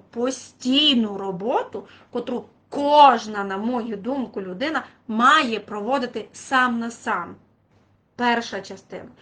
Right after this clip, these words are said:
Друга частина, коли ви точно сам на сам уже не справляєтеся. Тоді потрібні лікарі,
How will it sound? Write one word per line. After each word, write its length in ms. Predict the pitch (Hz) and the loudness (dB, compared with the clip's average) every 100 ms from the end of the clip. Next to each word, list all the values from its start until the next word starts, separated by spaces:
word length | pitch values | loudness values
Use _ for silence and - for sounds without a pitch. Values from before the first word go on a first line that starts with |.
| - _ _ | -20 _ _
Друга 500 | 208 208 311 359 339 | -6 -4 -4 -2 -2
частина, 520 | - 208 - 208 185 - _ _ | -2 -8 -10 -12 -12 -18 _ _
коли 260 | 233 220 226 | -4 -2 -2
ви 120 | 226 | -4
точно 540 | - 311 320 - 233 | -6 -8 -8 -8 -10
сам 300 | 214 233 214 | -6 -6 -6
на 100 | 214 | -10
сам 300 | 208 262 269 - | -6 -4 -4 -8
уже 300 | 214 196 196 196 _ _ - | -14 -10 -12 -12 _ _ -10
не 400 | 202 220 254 269 | -6 -2 -2 -4
справляєтеся. 1300 | - - 220 208 214 220 226 202 185 185 175 - - _ _ _ _ _ _ _ _ _ _ _ _ _ | -10 -12 -10 -10 -8 -4 -4 -6 -10 -16 -20 -20 -20 _ _ _ _ _ _ _ _ _ _ _ _ _
Тоді 380 | 262 226 294 381 | -2 -2 -2 -4
потрібні 760 | 294 254 208 214 185 190 185 - _ _ _ _ - | -4 -8 -6 -6 -6 -12 -14 -20 _ _ _ _ -14
лікарі, 640 | 202 202 220 262 269 269 | -12 -6 -4 -2 -4 -6